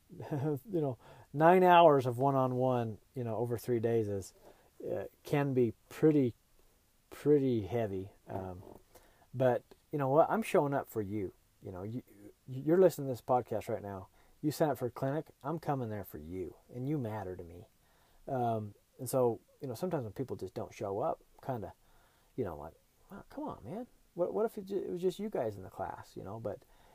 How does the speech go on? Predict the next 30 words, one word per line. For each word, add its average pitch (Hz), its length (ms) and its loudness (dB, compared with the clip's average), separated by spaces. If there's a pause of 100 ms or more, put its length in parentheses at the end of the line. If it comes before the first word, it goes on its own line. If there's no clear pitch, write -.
(100)
you 147 80 0
know 165 100 6
what's 135 240 4
a 143 60 0
little 151 200 4
tougher 180 360 4
yet 151 480 6
is 127 140 -4
when 113 260 -6 (240)
people 135 340 -2
don't 123 300 -2
finish 139 380 -6
the 101 100 -12
classes. 95 460 -8
And 113 80 -8
we 123 80 -4
had, 123 360 -2 (960)
so 143 300 4
we 165 160 6
had 175 180 10
three 202 180 6
people, 147 440 0 (380)
um, 117 420 -2 (1700)
j-, 135 240 -2
j-, 127 240 -6
didn't 135 260 -2
come 147 200 0
the 120 80 0
last 110 380 0
day 110 260 -4